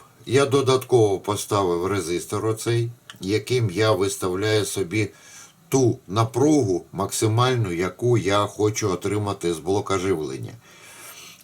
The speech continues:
І всупереч тому, м, з натяжкою можна сказати, що, що це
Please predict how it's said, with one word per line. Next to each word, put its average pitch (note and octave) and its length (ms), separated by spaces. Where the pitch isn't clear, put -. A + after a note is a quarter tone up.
І C3 320
всупереч A2+ 920
тому, C3+ 520
м, G#2 1000
з - 160
натяжкою A#2 880
можна G2+ 380
сказати, G2+ 540
що, F2+ 260
що - 300
це A#2+ 420